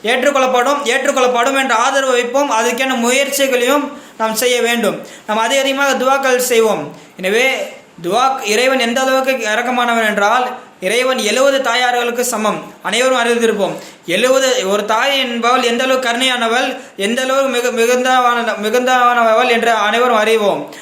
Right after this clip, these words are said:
அதே போன்றுதான் நாயகம் அல்லாஹ் ரப்புல் ஆலமீன் எழுபது தாய்க்கு சமமானவன், எழுபது தாய்க்கு சமமானவன். ஒரு அடியான் ஒரு முறை பாவம் செய்தாலும் மன்னிப்பான், பல முறை பாவங்கள் செய்தாலும் மன்னிக்கிறான்.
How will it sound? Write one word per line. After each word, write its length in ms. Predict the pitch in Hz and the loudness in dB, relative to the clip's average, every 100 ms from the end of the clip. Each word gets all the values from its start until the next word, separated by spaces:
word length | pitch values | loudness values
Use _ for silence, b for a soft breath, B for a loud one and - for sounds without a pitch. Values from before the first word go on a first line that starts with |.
| B | B
அதே 300 | 139 190 254 | -4 0 0
போன்றுதான் 680 | 262 254 233 226 220 254 247 | 0 0 0 0 2 0 -2
நாயகம் 500 | 170 185 262 269 269 202 | -4 -2 -2 -2 -2 0
அல்லாஹ் 440 | 208 254 269 240 | 0 2 2 2
ரப்புல் 340 | 214 214 220 | 2 0 0
ஆலமீன் 580 | 226 220 214 247 262 - B B - | 0 2 0 -2 -2 -8 B B -6
எழுபது 520 | 180 240 277 294 285 | -2 0 0 0 -2
தாய்க்கு 380 | 247 226 277 269 | 0 0 0 -4
சமமானவன், 720 | 262 233 233 220 214 190 151 - B B - | -4 -2 0 0 0 -2 -4 -10 B B -4
எழுபது 360 | 175 254 262 | 0 2 2
தாய்க்கு 320 | 254 233 247 262 | 2 -2 -2 -2
சமமானவன். 760 | 247 233 233 226 220 247 247 - B B - | 0 0 0 0 2 0 -2 -10 B B -2
ஒரு 180 | 196 226 | 0 0
அடியான் 380 | 254 285 277 | 0 0 0
ஒரு 180 | 254 277 | 0 0
முறை 200 | 277 294 | 2 0
பாவம் 300 | 285 262 269 | 2 2 2
செய்தாலும் 520 | 262 247 247 262 254 | 0 0 2 2 0
மன்னிப்பான், 460 | 247 247 233 240 233 | 0 0 2 2 0
பல 180 | 220 262 | 0 2
முறை 220 | 277 277 | 2 0
பாவங்கள் 420 | 277 247 269 262 | 2 2 2 0
செய்தாலும் 420 | 254 254 247 240 233 | 0 0 0 0 -2
மன்னிக்கிறான். 300 | 233 220 | 0 0